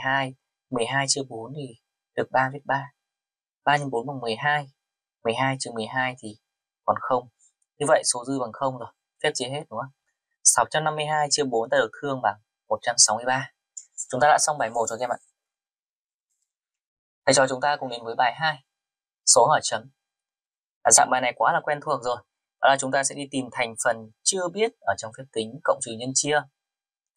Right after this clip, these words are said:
Với phép tính chia thì đứng sau dấu chia thì nó sẽ là số chia các em nhé.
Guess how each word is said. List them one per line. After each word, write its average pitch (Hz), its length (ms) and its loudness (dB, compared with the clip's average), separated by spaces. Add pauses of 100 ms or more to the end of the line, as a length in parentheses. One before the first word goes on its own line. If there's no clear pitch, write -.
(160)
Với 135 100 6
phép 185 160 4
tính 143 180 -2
chia 180 300 4 (500)
thì 135 80 0
đứng 131 140 2
sau 165 200 6
dấu 139 180 2
chia 165 280 0
thì 139 80 -4
nó 123 120 0
sẽ 160 120 -2
là 147 120 6
số - 380 4
chia 170 180 2
các 151 140 2
em 151 80 0
nhé. 156 160 4